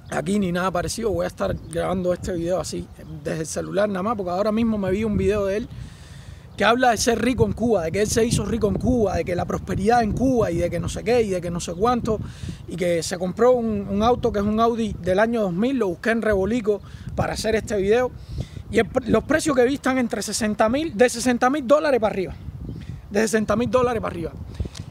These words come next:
Y él dice que eso él lo hizo con las visualizaciones de YouTube. Miren, esa camioneta que está ahí, esa,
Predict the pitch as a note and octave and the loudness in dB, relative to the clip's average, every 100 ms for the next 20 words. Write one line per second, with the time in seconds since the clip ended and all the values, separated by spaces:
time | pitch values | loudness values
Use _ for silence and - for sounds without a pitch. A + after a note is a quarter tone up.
0 | - F#3+ B3+ A3+ D4+ D4+ C#4 A3 A#3+ - | -4 2 4 4 2 2 2 2 2 2
1 | D#4 - G3+ A#3 A#3+ A#3+ C4+ C4 A3+ F#3 | -2 0 2 6 6 4 0 0 0 0
2 | F#3 G3 F#3 F3+ G3+ A3+ G#3+ F#3 F3+ E4+ | -2 -4 -6 -6 -2 0 2 0 -2 -6
3 | - - - - - - - - G3 G#3 | -8 -18 -10 -8 -8 -10 -10 -6 0 0
4 | D3 - - - - - A3+ C4 C4 C4 | -2 -10 -10 -8 -10 -10 -4 0 2 4
5 | B3+ A#3 - C4 C#4 - - - - - | 2 2 2 0 0 -8 -20 -20 -20 -12
6 | A3 A3 | -6 -4